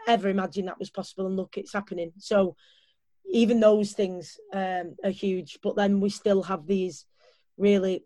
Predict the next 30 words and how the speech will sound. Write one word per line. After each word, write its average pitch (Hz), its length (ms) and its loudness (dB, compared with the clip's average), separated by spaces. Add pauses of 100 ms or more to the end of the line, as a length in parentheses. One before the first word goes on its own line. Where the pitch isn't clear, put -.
awful 220 320 4
attitudes, 196 600 -2
which - 220 -4
is 202 120 -6
why 202 160 0
we 196 100 -2
still 208 220 -2
need 202 200 0
to - 100 -12
do 202 140 -2
what 190 140 -2
we're 202 80 -2
doing. 214 260 2
And 196 240 0
you 202 160 -6
can't 214 320 -2
stop 208 380 4 (200)
because 202 420 -4 (480)
you're 202 140 0
never 202 200 2
there. 202 340 2
<laughs> - 40 -20
So - 160 -8
you've 202 280 2
really 196 300 2
gotta 190 200 0
keep 190 220 -8
going 202 200 0
with 180 120 -4
it. 170 140 -6